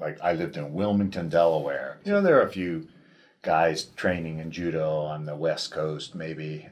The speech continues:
Uh, but I saw on television these various T V shows that involved martial arts. And, uh,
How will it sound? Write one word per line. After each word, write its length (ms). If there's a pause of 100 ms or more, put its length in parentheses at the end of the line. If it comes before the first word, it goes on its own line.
Uh, 420 (1000)
but 300 (280)
I 100
saw 440
on 200
television 920 (340)
these 160
various 420
T 200
V 160
shows 520
that 120
involved 460
martial 460
arts. 500
And, 300
uh, 280